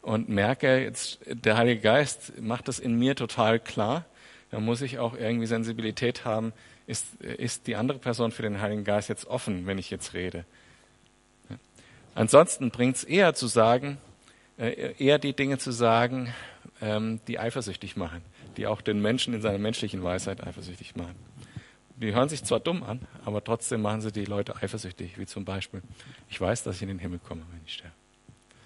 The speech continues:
<laughs> Ärgern sich die Leute richtig drüber, aber das bleibt hängen. Das bleibt hängen. Und das macht auch, wenn man nicht die geistliche Weisheit hat, ist es was, wo die Leute denken, "Oh,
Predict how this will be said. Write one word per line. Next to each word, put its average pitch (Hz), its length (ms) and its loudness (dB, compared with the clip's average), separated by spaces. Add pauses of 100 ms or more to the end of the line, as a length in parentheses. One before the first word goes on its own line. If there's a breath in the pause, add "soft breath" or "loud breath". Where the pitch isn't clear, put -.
(400 loud breath)
<laughs> 123 160 0
Ärgern 147 280 6
sich 127 180 0
die 113 100 0
Leute 120 380 2
richtig 113 380 -2
drüber, - 320 2 (380 loud breath)
aber 98 200 2
das 98 200 0
bleibt 127 320 0
hängen. 110 240 -4 (800)
Das 98 160 -8
bleibt 113 320 -6
hängen. 117 240 -2 (1500 loud breath)
Und 107 220 0
das 107 200 2
macht 110 320 2
auch, 104 240 -2 (220)
wenn 107 160 0
man 101 100 0
nicht 117 200 -2
die 117 60 -6
geistliche 104 600 2
Weisheit 104 400 2
hat, - 260 -4 (360 loud breath)
ist 110 120 -4
es 104 140 -2
was, 98 300 -2 (120)
wo 107 80 -2
die 101 100 -2
Leute 101 280 2
denken, - 300 -2 (180)
"Oh, - 80 -14